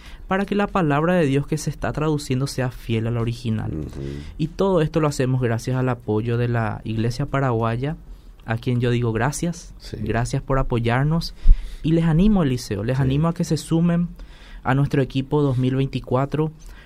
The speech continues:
Speaker 1: En el dos mil veinticuatro no solamente queremos quedarnos con nuestros cinco proyectos, sino queremos buscar a las tres etnias que todavía falta investigar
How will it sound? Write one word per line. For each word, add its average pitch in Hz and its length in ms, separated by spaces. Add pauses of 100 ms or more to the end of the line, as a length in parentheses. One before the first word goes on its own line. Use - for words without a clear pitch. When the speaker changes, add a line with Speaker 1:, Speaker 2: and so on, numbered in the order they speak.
(120)
Speaker 1:
En 135 120
el 135 80
dos 127 160
mil 139 160
veinticuatro 139 640
no 151 160
solamente 151 480
queremos 135 340
quedarnos 123 420
con 139 120
nuestros 135 320
cinco 135 360
proyectos, 131 680 (340)
sino 131 280
queremos 139 380
buscar 131 340
a 135 40
las 135 220
tres - 540
etnias 123 580
que 127 140
todavía 127 560
falta 123 480
investigar 135 880